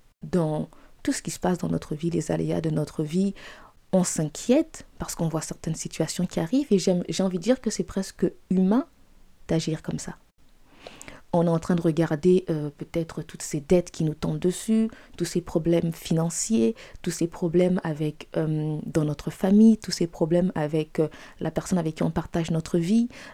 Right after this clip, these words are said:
euh, tous ces problèmes au niveau du travail, peut-être qu'au niveau du travail avec le patron, ça ne se passe pas bien, et cetera,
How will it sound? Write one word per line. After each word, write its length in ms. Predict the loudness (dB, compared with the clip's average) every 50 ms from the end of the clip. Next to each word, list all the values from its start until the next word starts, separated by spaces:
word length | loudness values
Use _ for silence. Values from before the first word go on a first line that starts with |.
| -8 -2 0
euh, 160 | 0 0 0 -2
tous 100 | -4 -4
ces 160 | 0 0 0
problèmes 460 | -2 0 -2 -2 0 2 0 2 2
au 40 | 0
niveau 220 | 0 -2 -2 -4 -6
du 140 | -6 -8
travail, 480 | -12 -4 -2 0 0 2 4 2 2 2
peut-être 340 | 0 -4 -2 0 -2 -2 -2
qu'au 140 | -4 -4 -4
niveau 180 | -2 -4 -6
du 100 | -8 -8
travail 360 | -10 -6 -4 -2 -2 0 0
avec 220 | 0 -2 -4 -6 -8
le 60 | -8
patron, 300 | -6 -6 -8 -4 -4 -4
ça 140 | -4 -4 -6
ne 60 | -6
se 120 | -6 -6
passe 240 | -6 -4 -6 -6 -6
pas 160 | -4 -2 -2
bien, 320 | -2 0 2 2 2 2 2 -2 -8 -16 -18 -20 -8 _
et 80 | -6 -6
cetera, 560 | -6 -8 -10 -12 -10 -8 -8 -6 -4 -4 -4